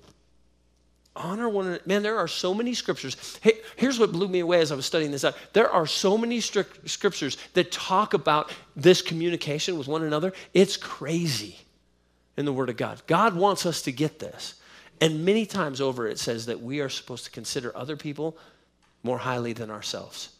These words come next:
But I'm just gonna be completely open and transparent. The reason those people were having those conversations with me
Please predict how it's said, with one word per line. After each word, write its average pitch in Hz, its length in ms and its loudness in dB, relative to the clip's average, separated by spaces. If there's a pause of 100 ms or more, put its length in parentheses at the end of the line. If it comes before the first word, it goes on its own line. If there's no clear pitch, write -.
(340)
But 131 140 2
I'm 147 100 2
just 143 160 -6
gonna 139 140 0
be 120 100 -8
completely 139 400 -6
open 123 180 -8
and 117 80 -12
transparent. 139 540 -8 (640)
The 123 80 -4
reason 185 360 -4
those 143 160 -6
people 131 280 -6
were 120 240 -6 (220)
having 139 300 -4
those 127 140 -8
conversations 123 560 -8
with 110 120 -12
me 147 240 -6